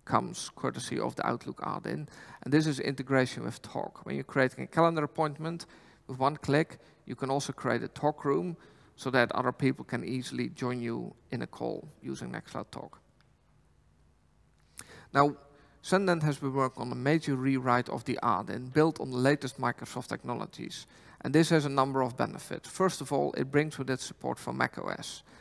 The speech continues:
as well as the Microsoft Outlook web interface, bringing it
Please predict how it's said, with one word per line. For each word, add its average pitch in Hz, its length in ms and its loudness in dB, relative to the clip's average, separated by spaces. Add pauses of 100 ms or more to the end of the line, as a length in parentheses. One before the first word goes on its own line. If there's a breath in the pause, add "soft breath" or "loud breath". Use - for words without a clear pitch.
(240 loud breath)
as 127 140 -2
well 165 380 6 (340 loud breath)
as 123 80 -2
the 131 80 -8
Microsoft 135 500 2
Outlook 123 360 0
web 120 180 4
interface, - 640 -6
bringing 139 380 2
it 143 260 -2